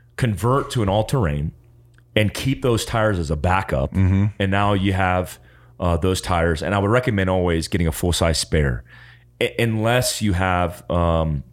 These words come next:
Speaker 1: steel wheels where you could fix most issues with a tire repair kit or a hammer,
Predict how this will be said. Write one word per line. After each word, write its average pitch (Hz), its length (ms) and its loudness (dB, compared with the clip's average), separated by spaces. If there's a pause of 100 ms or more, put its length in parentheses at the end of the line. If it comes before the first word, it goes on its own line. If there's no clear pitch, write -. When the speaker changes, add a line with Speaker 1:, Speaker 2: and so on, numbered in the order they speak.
(240)
Speaker 1:
steel 110 880 -2
wheels 90 720 -2 (340)
where 90 140 2
you 90 80 4
could - 140 -2
fix - 580 -2
most 107 680 -2
issues 80 760 0 (420)
with 98 120 -2
a 92 60 0
tire 98 260 2
repair 107 380 -2
kit 78 400 -2 (420)
or 95 180 2
a 82 40 -4
hammer, 85 600 0